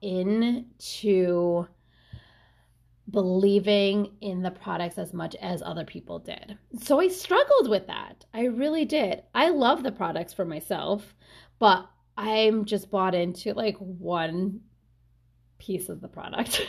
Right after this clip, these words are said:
<laughs> not the whole, like, line. And that's just because my personality doesn't really go with it. It was a beauty product. Um, I'm not gonna say the company because you guys might know of the company, but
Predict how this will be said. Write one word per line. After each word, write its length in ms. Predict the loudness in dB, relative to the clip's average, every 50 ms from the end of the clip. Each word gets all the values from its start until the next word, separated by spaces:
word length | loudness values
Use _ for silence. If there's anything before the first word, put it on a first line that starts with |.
| 2 2
<laughs> 180 | 2 4 4
not 260 | 4 4 4 4 4 2
the 80 | 2
whole, 540 | 4 4 4 4 6 6 6 6 6 4 4
like, 240 | 6 4 4 4 4
line. 580 | 4 4 6 6 6 6 4 0 -4 -6 -6 -8 -12 _ _ -20 -20 -20 -20 _ _ _ _ _ _ -20 -20 -20 -16 _ 0
And 320 | 2 4 4 4 4 4
that's 280 | 2 2 2 2 0 -2
just 160 | -2 2 4
because 260 | 4 4 4 2 2
my 140 | 2 0 0
personality 580 | -2 -4 -4 -4 -4 -2 -2 0 0 0 0
doesn't 300 | 0 -2 -4 -6 -6 -6
really 260 | -4 -2 -2 -2 -2 -4
go 240 | -2 0 0 0
with 240 | 0 0 -4 -8 -10
it. 220 | -12 -12 -12 -10 -4
It 120 | 0 2 2
was 160 | 4 4 2
a 40 | 0
beauty 360 | 0 0 2 2 4 2 2
product. 600 | 0 0 -2 0 2 2 0 0 -2 -4 -8 -14 -14 -12
Um, 360 | -8 -4 -2 -2 0 -2 -2 -4
I'm 100 | -4 -4
not 120 | -4 -4
gonna 140 | -2 -4 -4
say 180 | -4 -4 -4 -4
the 100 | -4 -6
company 760 | -6 -6 -6 -6 -6 -6 -6 -4 -2 -2 0 0 -2 -4 -6 -12 _ _
because 320 | -12 -8 -8 -8 -8 -6
you 120 | -6 -6 -4
guys 240 | -4 -6 -6 -6
might 340 | -8 -6 -6 -6 -6 -8 -10 _ _
know 260 | -2 0 2 2 2
of 100 | 2 0
the 60 | -4 -8
company, 460 | -8 -8 -10 -8 -8 -6 -6 -6 -6
but 320 | -6 -6 -6 -6 -6 -8